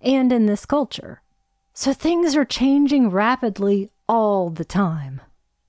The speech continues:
Now, I've mentioned the modern mixed with the traditional, and I think that that is nowhere more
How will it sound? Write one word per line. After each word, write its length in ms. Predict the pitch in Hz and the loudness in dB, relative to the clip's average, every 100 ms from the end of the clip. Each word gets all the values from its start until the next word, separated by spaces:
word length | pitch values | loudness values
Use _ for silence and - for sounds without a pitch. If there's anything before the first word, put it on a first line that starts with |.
| _ _ - | _ _ 0
Now, 260 | 269 254 - | 2 2 0
I've 180 | 262 | 0
mentioned 540 | 285 370 - 320 269 226 | 0 -2 -2 0 0 -2
the 80 | 214 | 0
modern 600 | 214 220 233 262 269 220 | 2 2 2 2 2 4
mixed 320 | 220 - - | 2 -2 -6
with 140 | 208 208 | -4 -2
the 160 | 185 | -4
traditional, 720 | - - 190 208 - 175 170 165 | -4 -4 0 0 -2 -2 -4 0
and 100 | 185 | 2
I 80 | 220 | 0
think 240 | 214 262 254 | 2 -2 -2
that 160 | 214 | -2
that 160 | 220 196 | 0 0
is 180 | 190 185 | 0 2
nowhere 760 | 196 214 240 262 233 226 214 | 2 4 4 2 2 2 2
more 560 | 202 190 190 196 190 | 2 0 0 0 -2